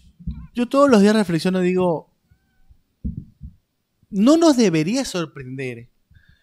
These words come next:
que, por ejemplo, haya problemas en el sistema de salud. No nos debería sorprender que haya ochocientas muertes violentas en lo que va del año en el país. ¿Por qué?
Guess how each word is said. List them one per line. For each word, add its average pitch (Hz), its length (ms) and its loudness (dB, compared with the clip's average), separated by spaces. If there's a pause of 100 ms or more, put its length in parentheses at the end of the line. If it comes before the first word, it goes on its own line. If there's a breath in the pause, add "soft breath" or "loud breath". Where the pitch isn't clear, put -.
(180)
que, 196 140 -2
por 190 160 -2
ejemplo, 196 380 4
haya 190 200 4
problemas 202 400 -2
en 143 100 -8
el 139 60 -10
sistema 120 360 -16
de 110 40 -20
salud. 120 300 -16 (540)
No 302 140 4
nos 330 140 2
debería 277 360 8
sorprender 254 460 2
que 196 400 -4
haya 220 460 -2
ochocientas 226 560 -6
muertes 220 340 -4
violentas 220 840 -2 (200)
en 165 140 4
lo 170 100 4
que 165 120 0
va 180 140 2
del 196 160 -2
año 170 320 -6
en 131 80 -10
el 123 100 -12
país. 123 320 -12 (320 soft breath)
¿Por 269 220 0
qué? 285 280 2